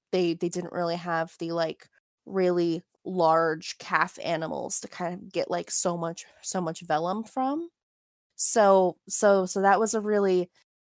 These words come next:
tedious way to kind of make paper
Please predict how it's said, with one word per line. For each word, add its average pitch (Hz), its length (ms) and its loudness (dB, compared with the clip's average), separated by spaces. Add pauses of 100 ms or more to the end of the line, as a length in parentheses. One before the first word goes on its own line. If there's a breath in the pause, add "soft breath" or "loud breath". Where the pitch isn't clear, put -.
(360)
tedious 220 1000 2 (160)
way 180 760 2 (640)
to 165 500 2
kind 180 260 -2
of 165 140 -4 (420)
make 180 440 -2 (100)
paper 175 680 0